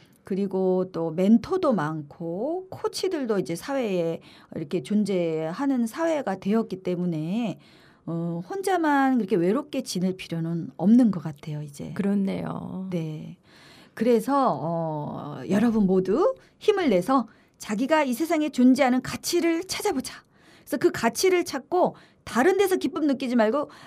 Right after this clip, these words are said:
Speaker 1: 나의 존재 가치에서 기쁨을 느끼고 매일매일 호기심을 갖고 즐겨보자.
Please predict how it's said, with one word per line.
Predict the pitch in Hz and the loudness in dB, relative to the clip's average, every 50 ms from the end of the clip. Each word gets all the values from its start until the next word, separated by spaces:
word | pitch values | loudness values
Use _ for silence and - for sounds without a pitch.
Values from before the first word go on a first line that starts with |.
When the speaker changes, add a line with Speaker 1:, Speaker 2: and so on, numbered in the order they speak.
| - _ | -10 _
Speaker 1:
나의 | - 214 208 220 247 294 370 427 427 | 2 6 6 8 8 8 6 4 4
존재 | - 320 269 285 262 370 381 | 4 4 4 6 6 6 4
가치에서 | 381 - - 220 - - - 359 320 302 - 277 247 254 262 262 | 4 0 -4 -4 -4 0 0 2 2 2 0 0 0 0 0 -2
기쁨을 | - - - 247 254 226 220 220 233 240 196 | -6 -10 -4 0 2 2 2 2 2 2 0
느끼고 | 196 190 190 - 185 185 302 339 269 180 - - - _ _ _ _ _ _ | -2 -4 -4 -6 -4 -2 0 -2 -2 -2 -6 -12 -20 _ _ _ _ _ _
매일매일 | 196 214 226 240 240 247 247 240 220 208 208 208 | 2 2 4 6 8 8 8 8 6 6 2 0
호기심을 | 240 302 370 392 392 - 415 349 302 | 2 2 2 2 4 2 2 2 2
갖고 | 254 214 202 - 202 | 0 -2 -2 -2 -6
즐겨보자. | 196 - - 254 254 226 311 254 170 175 147 - - - | -4 0 2 4 4 4 4 2 2 -2 -4 -6 -10 -12